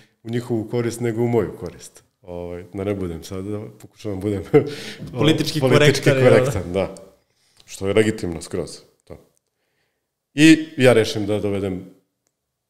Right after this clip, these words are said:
Speaker 1: uh,
Speaker 2: Kuma.
Speaker 1: kuma.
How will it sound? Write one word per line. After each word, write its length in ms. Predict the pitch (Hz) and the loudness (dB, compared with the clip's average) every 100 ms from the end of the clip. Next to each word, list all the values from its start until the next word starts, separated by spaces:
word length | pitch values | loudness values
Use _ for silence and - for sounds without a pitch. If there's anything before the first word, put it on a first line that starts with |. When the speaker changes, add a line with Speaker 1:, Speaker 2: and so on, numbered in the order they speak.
| _ _ | _ _
Speaker 1:
uh, 80 | 90 90 85 85 82 92 92 _ _ _ _ 196 _ _ _ _ _ _ _ | -12 -10 -10 -12 -16 -18 -20 _ _ _ _ _ _ _ _ _ _ _ _
Speaker 2:
Kuma. 300 | 156 127 107 - - | -6 -6 -6 -10 -6
Speaker 1:
kuma. 360 | 107 139 139 | 2 4 4